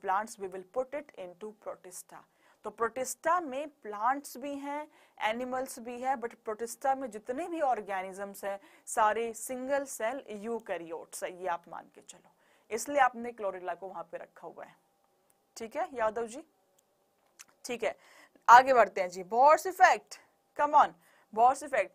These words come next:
the change in the oxygen affinity of hemoglobin in response to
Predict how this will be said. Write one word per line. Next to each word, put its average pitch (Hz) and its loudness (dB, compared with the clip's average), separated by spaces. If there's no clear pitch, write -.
the 233 0
change 330 -4
in 339 -2
the 262 8
oxygen 277 -6
affinity 262 -4
of 269 -20
hemoglobin 262 0
in 233 -6
response 262 -2
to 269 -6